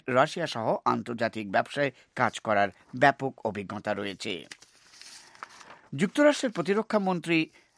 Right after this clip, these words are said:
বলছেন, যুক্তরাষ্ট্র সিরিয়ায় অতিরিক্ত দুশো সৈন্য পাঠাচ্ছে। আজ অ্যাশ কার্টার বলেন, সৈন্যদের কথিত ইসলামিক স্টেটের স্বঘোষিত রাজধানী রাক্কা থেকে আইএস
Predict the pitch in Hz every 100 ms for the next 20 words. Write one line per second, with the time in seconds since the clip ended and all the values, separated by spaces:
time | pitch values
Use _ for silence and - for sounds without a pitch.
0 | _ _ 123 190 196 113 151 190 143 -
1 | 165 165 - 143 - 240 180 113 156 147
2 | 127 151 147 - 147 131 160 233 - 139
3 | 131 120 117 101 131 117 - 95 92 95
4 | - - - 131 120 - 139 156 - 117
5 | 107 110 101 107 147 - 123 117 110 110
6 | - 160 - 151 - 131 170 165 180 131
7 | - 127 104 113 - - - - _ -
8 | - 175 196 208 196 165 165 156 - _
9 | _ 117 135 143 143 120 117 - 120 131
10 | - 190 175 117 147 - 123 127 123 113